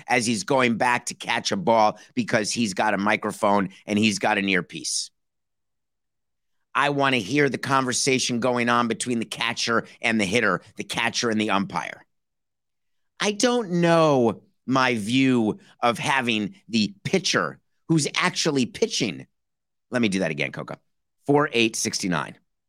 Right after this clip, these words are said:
I also have a view that too much may be too much. When Nate Eovaldi, who is one of the nicest guys who ever pitched for us, he has a magical right arm.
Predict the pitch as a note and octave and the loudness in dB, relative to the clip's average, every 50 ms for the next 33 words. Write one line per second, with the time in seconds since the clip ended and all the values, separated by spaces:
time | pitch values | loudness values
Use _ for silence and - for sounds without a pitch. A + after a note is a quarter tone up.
0 | _ _ _ _ _ _ _ - - F3 G3+ A3 A#3 B3+ C4 A#3+ - A#3+ G3 D#3+ | _ _ _ _ _ _ _ -4 -2 0 2 2 2 2 2 2 2 2 2 4
1 | D#3+ E3+ E3 D#3+ D3 C#3 A2+ G2+ A2 A#2 B2 C3 C#3 D3 D#3+ E3 D#3+ - _ _ | 4 2 2 2 2 0 0 2 2 4 4 6 6 4 2 0 -2 -6 _ _
2 | _ _ _ _ _ _ _ _ _ _ _ _ _ _ _ _ - B2+ B2 A#2 | _ _ _ _ _ _ _ _ _ _ _ _ _ _ _ _ -2 -2 -2 -2
3 | - - - - G3+ G3 F3+ E3+ E3+ F3+ F3+ - - - - - - _ _ _ | -2 -2 0 2 2 4 4 4 4 2 2 0 -2 -2 -2 -4 -8 _ _ _
4 | _ _ _ _ _ _ _ _ _ _ _ _ _ - B2 C#3+ C3+ C3 A2+ A#2 | _ _ _ _ _ _ _ _ _ _ _ _ _ -2 0 2 2 4 2 0
5 | G#2+ - - - B2 A2 G#2 G2 - - - - - - - _ _ _ _ _ | 0 0 0 0 2 2 2 0 0 -2 -4 -4 -4 -6 -8 _ _ _ _ _
6 | _ _ _ _ _ _ _ _ _ _ _ - C3 B2+ B2 B2 C3+ D#3 E3+ E3+ | _ _ _ _ _ _ _ _ _ _ _ 0 0 2 2 2 2 2 2 2
7 | E3+ D3 A2+ A#2+ A2 G#2+ G#2 F#2 E2 C#2+ C#2+ - _ _ _ - C#3+ C3+ C#3 B2 | 0 0 2 2 2 2 2 0 -4 -8 -10 -12 _ _ _ -4 0 0 0 0
8 | A2 G2+ A2 A2 C3 C3 C3 B2 A2 A#2+ A2+ A#2 A#2 A#2+ A#2+ B2+ C#3 C3 - - | 0 -4 -4 -2 -2 0 0 -2 -2 -2 0 0 2 2 2 2 2 2 0 0
9 | D3+ C#3+ C#3 - - - A2 G#2+ G#2 G#2 G#2 - - A2 G#2+ G2 F#2 F#2+ F#2 - | -2 -2 -4 -4 -4 -2 0 2 2 2 0 0 -2 -2 0 0 0 -2 -4 -4
10 | - F2+ D#2+ - - - C#2+ A1 - - - - - _ _ _ _ _ _ _ | -6 -6 -6 -6 -10 -10 -12 -10 -8 -8 -8 -8 -10 _ _ _ _ _ _ _
11 | _ _ _ _ _ _ _ _ _ _ _ _ _ _ _ _ _ - C3 C3+ | _ _ _ _ _ _ _ _ _ _ _ _ _ _ _ _ _ -2 0 2
12 | C3 B2 A#2+ B2 G#2 - - - A2 A#2 A#2 A2+ A2+ A2+ A2+ A#2 A#2+ B2 B2+ A#2+ | 2 4 2 0 -2 -4 -4 -2 0 0 2 2 2 2 2 2 2 2 2 2
13 | A2+ A#2 G2 - A2 - A2+ G#2+ G#2 F#2+ G2 F#2+ F#2 F#2 E2+ E2 E2 D2 C#2 C2+ | 0 -2 -2 -4 -6 -2 -2 -2 0 2 2 2 2 0 0 -2 -4 -4 -4 -6